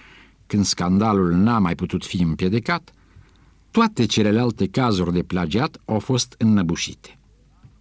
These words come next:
S-ar zice că furtul literar a devenit o virtute a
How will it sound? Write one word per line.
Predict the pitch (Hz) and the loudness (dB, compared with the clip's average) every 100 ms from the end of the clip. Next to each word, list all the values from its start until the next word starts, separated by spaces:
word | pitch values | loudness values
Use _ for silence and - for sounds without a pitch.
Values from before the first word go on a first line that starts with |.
| _ - - | _ -18 -6
S-ar | 117 101 | -2 0
zice | 98 139 - 196 190 - - - - - | 0 0 0 -2 -4 -18 -20 -20 -20 -16
că | - 95 | -4 -4
furtul | - 147 135 117 | 0 0 2 2
literar | 101 98 123 147 185 156 | 2 2 0 2 2 2
a | |
devenit | 98 107 110 143 143 - | 2 2 4 2 0 0
o | 127 | 2
virtute | 110 117 104 - 139 123 - 107 - | 2 2 0 -2 -2 0 0 -4 -4
a | 101 95 87 | -4 -2 -4